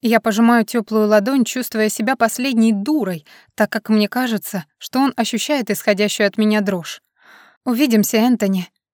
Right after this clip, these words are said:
бормочу я и быстро удираю вдоль коридора. Ух ты! Пока бегу до машины Уолта, прокручиваю в голове весь наш разговор. Отлично. Теперь и я так делаю.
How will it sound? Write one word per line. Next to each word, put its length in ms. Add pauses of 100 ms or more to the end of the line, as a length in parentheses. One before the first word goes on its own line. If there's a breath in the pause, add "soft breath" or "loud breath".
(140)
бормочу 400
я 240
и 40
быстро 380
удираю 440
вдоль 240
коридора. 520 (280)
Ух 240
ты! 300 (520)
Пока 240
бегу 280
до 80
машины 420
Уолта, 480 (280)
прокручиваю 600
в 80
голове 400
весь 240
наш 220
разговор. 520 (220)
Отлично. 640 (440 loud breath)
Теперь 420
и 80
я 320
так 200
делаю. 400